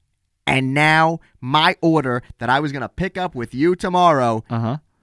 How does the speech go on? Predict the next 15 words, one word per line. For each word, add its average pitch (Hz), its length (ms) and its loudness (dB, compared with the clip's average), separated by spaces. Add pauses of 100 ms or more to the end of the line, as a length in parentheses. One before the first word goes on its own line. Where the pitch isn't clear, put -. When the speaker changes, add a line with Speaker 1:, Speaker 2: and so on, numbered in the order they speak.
(500)
Speaker 1:
is 180 160 -6
not 165 200 0
gonna 139 180 -6
get 120 220 -6
to 110 80 -10
me. 85 320 -16
Speaker 2:
So - 160 -2
let 202 180 2
me 214 100 -2
say 151 200 -2
a 117 60 -2
couple - 280 -10
things. 104 380 -14
Let 160 140 -8
me, 170 200 -10